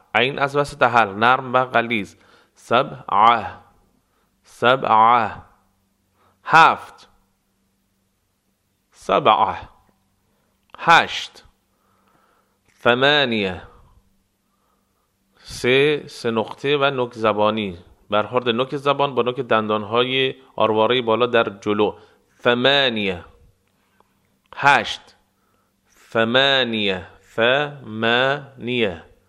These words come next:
ثمانیه. هشت. ثمانیه. البته اینجور هم استعمال می‌کنند.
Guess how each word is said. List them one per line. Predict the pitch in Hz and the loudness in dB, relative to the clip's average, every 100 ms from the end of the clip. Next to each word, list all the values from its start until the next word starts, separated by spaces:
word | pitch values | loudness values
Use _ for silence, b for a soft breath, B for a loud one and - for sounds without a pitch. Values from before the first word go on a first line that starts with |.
| _ _ _ | _ _ _
ثمانیه. | - 120 117 123 139 135 113 101 87 82 _ _ _ _ _ _ _ _ _ _ _ _ _ | -6 -2 0 2 2 0 -2 -6 -6 -10 _ _ _ _ _ _ _ _ _ _ _ _ _
هشت. | - 151 143 101 - - _ _ _ _ _ _ _ _ _ _ _ _ _ _ _ _ _ _ _ _ - | -2 2 2 0 -10 -14 _ _ _ _ _ _ _ _ _ _ _ _ _ _ _ _ _ _ _ _ -2
ثمانیه. | 120 131 143 120 101 90 82 - _ _ _ _ _ _ _ _ _ _ _ _ _ _ _ _ _ _ _ | 2 2 2 0 -4 -10 -12 -20 _ _ _ _ _ _ _ _ _ _ _ _ _ _ _ _ _ _ _
البته | 135 143 160 196 | 2 2 2 2
اینجور | 185 160 180 | 0 0 0
هم | 180 | 0
استعمال | 135 - 131 127 135 131 | -2 -4 -6 0 0 0
می‌کنند. | 123 - 104 92 85 | -4 -2 -2 -2 -6